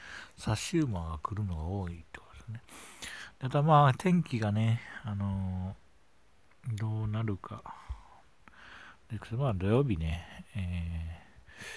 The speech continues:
ー、悪くなると思うんで、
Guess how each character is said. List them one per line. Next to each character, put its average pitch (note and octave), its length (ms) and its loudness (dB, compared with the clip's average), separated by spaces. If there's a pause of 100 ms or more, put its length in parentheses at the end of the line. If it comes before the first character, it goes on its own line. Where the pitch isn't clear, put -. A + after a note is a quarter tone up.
(1700)
ー、 - 20 0
悪 A2+ 220 6
く - 100 -6
な E2+ 140 0
る F2 80 0
と F2 160 -2
思 G#2+ 240 4
う - 20 4
ん E2 220 0
で、 D#2+ 280 -2